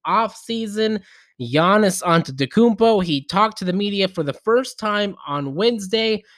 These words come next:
and of course, as we all knew it would happen, the media brought up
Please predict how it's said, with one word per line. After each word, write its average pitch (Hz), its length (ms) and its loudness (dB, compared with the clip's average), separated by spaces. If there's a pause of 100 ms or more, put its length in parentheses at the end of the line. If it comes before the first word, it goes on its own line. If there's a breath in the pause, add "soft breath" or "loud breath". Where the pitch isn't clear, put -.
(160 soft breath)
and 139 140 2
of 147 160 -2
course, 220 420 2
as 165 220 -2
we 147 160 0
all 233 260 2
knew 247 340 2
it 233 120 0
would 254 240 2
happen, 185 600 0 (360 soft breath)
the 127 220 -4
media 208 540 0
brought 175 380 2
up 196 160 -2